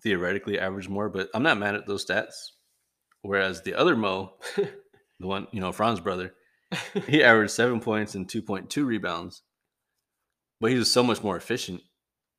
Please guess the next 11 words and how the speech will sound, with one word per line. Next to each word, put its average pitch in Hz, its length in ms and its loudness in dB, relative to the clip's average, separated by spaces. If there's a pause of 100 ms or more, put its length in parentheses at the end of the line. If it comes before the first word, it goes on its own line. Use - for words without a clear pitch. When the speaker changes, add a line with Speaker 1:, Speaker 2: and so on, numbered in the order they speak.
Speaker 1:
and 101 120 -4
in 92 160 -4
such 110 360 -2
less 98 260 -2
time. 98 420 -4 (280)
He 117 100 -2
averages 107 580 -2 (460)
three 139 160 0
less 131 180 4
points 120 300 -2
than 98 340 -8